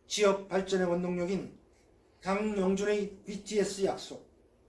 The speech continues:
발로 뛰고 투명하고 소통하는 능력을 갖춘 정직하고 실천하는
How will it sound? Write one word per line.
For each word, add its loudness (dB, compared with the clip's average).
발로 4
뛰고 -4
투명하고 4
소통하는 4
능력을 0
갖춘 -2
정직하고 2
실천하는 -2